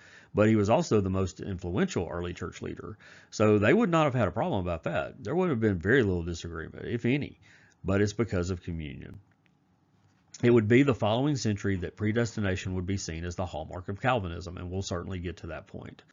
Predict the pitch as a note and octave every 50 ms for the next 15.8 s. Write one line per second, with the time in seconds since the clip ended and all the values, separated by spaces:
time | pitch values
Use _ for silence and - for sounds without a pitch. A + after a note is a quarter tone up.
0 | _ _ _ _ _ - A2+ A2 A#2 C#3+ D#3 C#3+ - - C3 B2 A#2 A2 A2+ A#2
1 | A#2 A2 A#2+ A#2+ - G2+ G2+ F#2 - G#2 G2 F2+ - - F2 - - - G2+ G#2+
2 | A2 G#2 - F#2 E2+ F2 - - G2+ F#2 E2 E2 E2+ - - G2+ F#2+ F2+ E2 D#2
3 | - - - - - - G2+ F#2+ A#2 C#3 D3+ - E3 E3+ D#3 D3 A2+ F#2+ - -
4 | A2 A#2 B2+ B2+ A#2 A2 A2 A2 G#2 - A2 G2+ F#2+ F2+ - C3 A#2+ G#2+ - F#2+
5 | F2 E2 E2+ D#2+ F2 F2+ F#2 G2+ A#2 C#3 C#3+ C3+ C3 A#2 - G#2 F#2+ F2 - G2+
6 | G2 F#2+ F2+ - F#2+ F2+ F#2 F#2 F2 F2+ - - - E2+ F2 G2 A2+ B2 C3+ B2+
7 | - B2 B2 A#2+ - A2 F#2 E2 F2 - - E3 F#3+ E3+ A#2+ G2 F#2 F#2 F2 -
8 | - - - - - - - _ - F#2 F2+ F#2+ G2+ A2+ C3 C#3 C#3+ B2+ A2 A2
9 | A2 A2+ A2+ G#2 C2 F2 E2+ - F2 E2+ E2+ - - G2 G#2+ A#2 A#2 A#2 A2+ -
10 | - F#2+ - - F#2 F2 E2+ E2+ E2 F#2+ A#2 B2 - - - - - - - -
11 | - - - - - - _ - F2 F2+ F#2 G#2 B2 D#3 D#3 - F3+ E3 F#3 E3
12 | - - B2 A2 G#2 - - G#2 G2 - - - F#2 F2 A2 C#3+ D#3+ C#3+ C3 B2+
13 | C3 B2 A2+ G#2+ G2 F2+ F2+ G2 G2+ G#2 A2 A2+ A2 G2 F#2 E2 F2 F2+ F2 D#2+
14 | F2+ G#2+ A2+ A#2+ B2 G#2+ - G2+ F2+ F#2 F2+ - - G2 F#2+ F2+ F2 E2 - -
15 | - D#2+ D#2 - - - C#3 F3 F#3 D3 G2+ F2+ F2+ E2+ F2 E2+